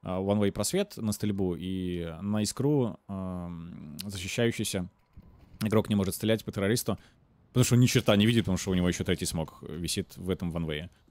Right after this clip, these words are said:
между, который как раз был иногда проблемой для террористов, типа.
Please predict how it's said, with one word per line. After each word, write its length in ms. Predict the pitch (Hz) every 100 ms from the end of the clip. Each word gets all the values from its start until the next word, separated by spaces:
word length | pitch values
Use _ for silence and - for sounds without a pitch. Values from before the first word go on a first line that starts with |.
| _
между, 360 | 95 85 78 82 _ _ - -
который 320 | 95 87 82
как 160 | -
раз 400 | 82 80 - - -
был 680 | 95 92 - 110 107 98 87 -
иногда 320 | 107 95 95
проблемой 440 | - 82 82 80
для 280 | 82 80 78
террористов, 500 | 85 82 80 - -
типа. 300 | - -